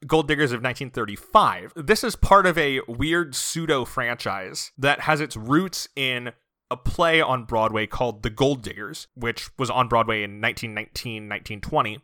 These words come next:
which has a pretty similar plot line to this movie. That got made into a silent film called The Gold Diggers in nineteen twenty-three. That movie's now lost, and it was made into a talkie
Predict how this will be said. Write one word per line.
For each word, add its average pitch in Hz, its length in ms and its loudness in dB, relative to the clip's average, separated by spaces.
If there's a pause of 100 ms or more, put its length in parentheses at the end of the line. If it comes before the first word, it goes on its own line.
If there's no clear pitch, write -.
(180)
which 156 140 -2
has 151 140 2
a 147 60 4
pretty 175 300 2
similar 131 420 0
plot - 320 0
line 107 300 -2
to - 120 -6
this 104 160 -8
movie. 92 360 -16
That 147 140 6
got 156 120 4
made 143 160 2
into 135 160 -4
a 113 60 -4
silent 139 380 0
film 139 260 -2
called 110 180 -4
The 110 80 -6
Gold 117 300 -4
Diggers 117 500 -4
in 107 100 -10
nineteen 104 300 -10
twenty-three. 156 580 -4 (220)
That 135 160 6
movie's 120 260 -4
now 107 140 -2
lost, 113 480 -2 (140)
and 131 320 4
it 139 80 -6
was 135 140 0
made 127 200 0
into 123 460 -2
a 117 180 -2
talkie 151 560 0